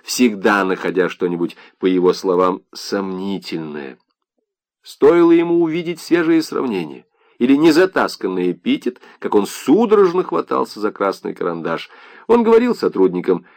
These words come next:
«Фокус в одном, не ошибиться». А Ольге признался:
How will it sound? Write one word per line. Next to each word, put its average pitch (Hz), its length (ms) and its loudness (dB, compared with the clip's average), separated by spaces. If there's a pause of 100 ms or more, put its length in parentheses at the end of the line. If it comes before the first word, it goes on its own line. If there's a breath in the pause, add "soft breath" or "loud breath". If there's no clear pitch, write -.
(120)
«Фокус - 720 0
в 143 60 0
одном, 143 580 0 (460)
не 107 140 0
ошибиться». 123 840 -4 (320)
А 95 320 -4
Ольге 110 320 2
признался: 82 720 -6